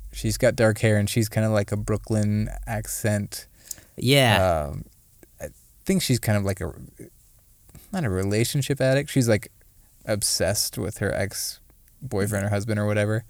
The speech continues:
Speaker 2: Yeah, wears lipstick.
Speaker 1: Yeah, <laughs> she,
Speaker 2: Yep.
Speaker 1: she wears lipstick. She's, like, a very done-up person.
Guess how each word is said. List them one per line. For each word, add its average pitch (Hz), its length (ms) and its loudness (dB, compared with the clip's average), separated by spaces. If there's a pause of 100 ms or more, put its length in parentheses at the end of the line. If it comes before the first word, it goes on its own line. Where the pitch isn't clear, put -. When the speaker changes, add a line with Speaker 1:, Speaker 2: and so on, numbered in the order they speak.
(120)
Speaker 2:
Yeah, 151 300 4
wears 120 260 4
lipstick. 131 480 0 (800)
Speaker 1:
Yeah, 135 440 6
<laughs> 123 120 4
she, - 240 4 (100)
Speaker 2:
Yep. 120 160 4
Speaker 1:
she - 60 -2
wears 101 280 -2
lipstick. 101 380 -6
She's, 143 200 6
like, 110 120 6
a 107 60 2
very 95 440 -2 (280)
done-up 82 520 -4
person. 107 380 -6